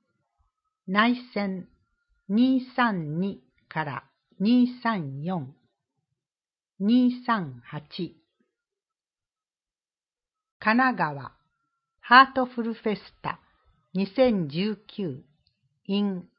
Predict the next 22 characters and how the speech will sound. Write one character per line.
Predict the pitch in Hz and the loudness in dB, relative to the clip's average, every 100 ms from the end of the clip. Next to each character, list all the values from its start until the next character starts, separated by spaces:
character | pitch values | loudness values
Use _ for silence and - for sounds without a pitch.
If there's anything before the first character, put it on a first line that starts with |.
| _ | _
藤 | - 180 226 208 | -10 -6 -4 -6
沢。 | - 180 160 139 _ _ _ _ _ _ _ _ _ - - - - _ _ _ _ _ _ _ | -2 -2 -2 -8 _ _ _ _ _ _ _ _ _ -20 -20 -20 -20 _ _ _ _ _ _ _
日 | 220 254 254 185 | 0 0 0 -8
時、 | 143 139 - _ _ _ _ _ _ | -10 -14 -18 _ _ _ _ _ _
十 | 170 226 269 | -2 0 2
二 | 262 247 | 2 2
月 | 233 226 196 | 0 -2 -10
十 | 185 247 190 | -4 -2 -2
四 | 143 139 - _ | -6 -10 -14 _
日 | 202 202 - _ | -4 -4 -8 _
土 | 143 170 | -2 0
曜、 | 190 202 135 - _ _ _ _ _ _ _ | 2 -2 -4 -10 _ _ _ _ _ _ _
十 | 170 240 262 262 | -2 0 0 0
三 | 254 226 | 0 0
時 | 151 | -4
か | 139 143 | -10 -10
ら | 139 - - | -8 -12 -14
十 | 156 185 247 233 | -6 0 0 0
六 | 214 - 196 | -2 -6 -10
時。 | - 123 - _ _ _ _ _ _ _ _ _ _ _ _ | -12 -16 -20 _ _ _ _ _ _ _ _ _ _ _ _
場 | 165 185 | -4 -4
所、 | - 220 185 | -2 -4 -6